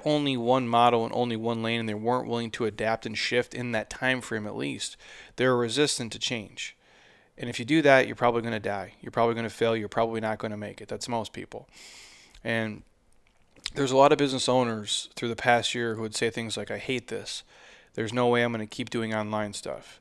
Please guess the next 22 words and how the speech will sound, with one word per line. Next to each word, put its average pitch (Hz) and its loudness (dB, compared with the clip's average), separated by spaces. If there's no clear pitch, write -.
Or, 107 0
"I 113 -4
can't 123 -4
wait 120 0
until 113 -6
we 107 -6
get 107 -8
back 110 2
to - -12
normal. 104 -6
All 127 8
my 123 2
clients 113 0
will 113 -6
just 107 -4
come 123 -4
in 110 -4
like 107 -4
they 107 -8
used 139 -6
to." 107 -10
And 113 -4